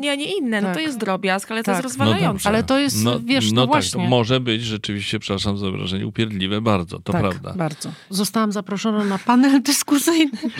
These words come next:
Speaker 2: Strasznie się śmiałam, że to do mnie, bo mówię, chyba pomyłka. Pani Katarzyno, chcieliśmy panią zaprosić na panie-, panel dyskusyjny dla,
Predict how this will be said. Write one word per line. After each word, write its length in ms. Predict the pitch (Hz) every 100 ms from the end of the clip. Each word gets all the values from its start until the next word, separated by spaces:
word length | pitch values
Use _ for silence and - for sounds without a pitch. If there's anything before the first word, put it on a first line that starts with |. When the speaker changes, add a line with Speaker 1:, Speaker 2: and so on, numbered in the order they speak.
| 262 480 440 -
Speaker 2:
Strasznie 500 | - - 262 254 254
się 140 | 240 240
śmiałam, 520 | - 262 202 185 185
że 120 | 185
to 140 | 196
do 140 | 190 190
mnie, 220 | 196 220
bo 120 | 196
mówię, 220 | 202 208
chyba 220 | 214 196 214
pomyłka. 520 | 302 415 415 - 170
Pani 240 | 202 220
Katarzyno, 480 | 220 202 185 208 240
chcieliśmy 460 | 220 220 226 220 202
panią 280 | 202 202 180
zaprosić 500 | 175 202 220 226 190
na 100 | 165
panie-, 320 | 214 220 196 -
panel 340 | 233 233 185
dyskusyjny 760 | 170 185 - 170 220 226 233 247 - - - -
dla, 420 | 175 208 196 180